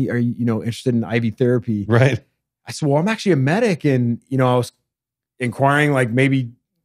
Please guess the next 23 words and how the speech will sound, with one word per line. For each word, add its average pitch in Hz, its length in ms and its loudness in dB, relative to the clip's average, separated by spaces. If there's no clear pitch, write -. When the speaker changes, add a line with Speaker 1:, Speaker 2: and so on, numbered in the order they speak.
Speaker 1:
you 120 80 -6
know, 113 140 -2
"Can 143 220 0
medics 131 340 2
work 156 180 -2
for 156 100 -2
you?" 135 120 4
Whatever. 113 160 2
He's 107 120 -6
like, 127 120 2
Speaker 2:
Sure. 156 100 -2
Speaker 1:
"Yeah, 151 240 -6
absolutely." 151 500 0
It's 131 120 -2
like, 120 160 -8
I - 40 -18
didn't 170 140 -4
even 170 160 -2
think 170 240 -6
about, 131 400 0
you 127 60 -4
know, 110 240 -2
having 120 500 -2